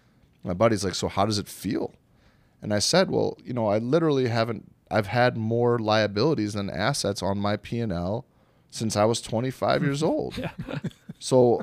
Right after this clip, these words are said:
Speaker 1: now for the first time in my life, I'm actually playing with a decent sized stack. Now, how aggressive can I get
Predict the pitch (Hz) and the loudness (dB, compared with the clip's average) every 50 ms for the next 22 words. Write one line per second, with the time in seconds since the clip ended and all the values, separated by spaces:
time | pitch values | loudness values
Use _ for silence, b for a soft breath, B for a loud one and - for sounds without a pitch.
0 | - - 110 110 110 110 131 185 175 160 - 120 113 - - 131 131 - - 131 | -2 -4 -2 0 2 4 4 4 4 2 2 -2 -4 -2 -2 -2 -2 -2 -2 -4
1 | 123 117 113 110 107 107 113 139 156 143 - 104 104 104 69 71 90 104 - - | -4 -2 -2 -2 0 2 2 2 2 2 0 -2 -2 -2 -4 -6 -6 -6 -4 -4
2 | 110 113 101 - - - 113 113 131 135 120 117 113 104 123 110 104 110 110 110 | -4 -6 -6 -8 -8 -4 -2 -2 0 -2 -2 -4 -4 -4 -4 -6 -4 -4 -6 -4
3 | - 113 110 104 - - 82 95 95 95 - - - - 101 120 170 - 117 - | -4 -6 -8 -6 -4 -4 -2 -2 -2 -4 -4 -6 -4 -2 0 0 2 0 -2 -4
4 | - - 104 107 104 113 151 135 101 101 98 92 - b b b b b b b | -8 -8 -4 0 2 4 4 4 4 2 0 -4 -8 b b b b b b b
5 | - - 95 98 101 92 95 82 78 - - 92 90 87 - - - 98 90 90 | 0 2 2 2 2 2 0 -2 -2 -2 -4 -6 -6 -8 -10 -10 -8 -6 -4 -4
6 | 87 90 87 92 90 87 82 | -4 -4 -4 -4 -4 -4 -4